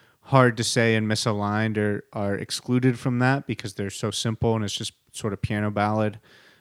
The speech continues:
Um, and those were sort of recorded in, like, in a moment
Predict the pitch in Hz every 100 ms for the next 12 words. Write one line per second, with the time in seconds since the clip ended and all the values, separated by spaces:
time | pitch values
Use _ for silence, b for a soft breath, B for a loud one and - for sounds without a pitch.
0 | b 110 104 98 104 107 104 107 - 110
1 | 101 104 - 107 104 104 101 107 107 101
2 | 95 - _ b b - 123 95 98 107
3 | 135 147 202